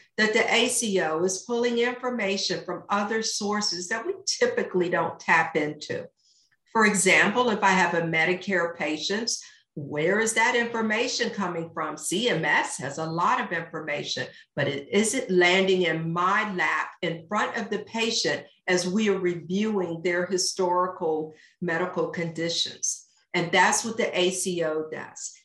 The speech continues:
It's able to pull all of that information together,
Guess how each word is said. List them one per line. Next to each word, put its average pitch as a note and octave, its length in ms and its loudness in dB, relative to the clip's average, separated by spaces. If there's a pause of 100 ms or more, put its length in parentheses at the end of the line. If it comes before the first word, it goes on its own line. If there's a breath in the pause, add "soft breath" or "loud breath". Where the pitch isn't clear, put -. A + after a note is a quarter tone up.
(120)
It's F#3 240 4
able G#3+ 320 6
to E3+ 240 2
pull B3+ 320 2
all A#3 180 8
of G#3+ 140 2
that F#3 160 6
information E3 760 0
together, D3+ 680 0